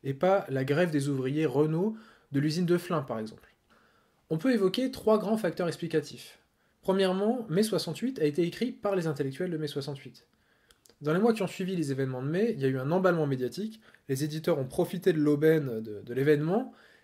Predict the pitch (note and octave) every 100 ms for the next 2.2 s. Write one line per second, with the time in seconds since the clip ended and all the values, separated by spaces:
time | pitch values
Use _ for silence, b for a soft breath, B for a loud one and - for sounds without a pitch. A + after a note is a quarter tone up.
0 | B - F3+ A3+ F3+ D#3+ G#3 F#3+ G3 A3
1 | D#3+ G#3 A3 A#3 G#3+ F3 F3 E3 F3+ A#3+
2 | A3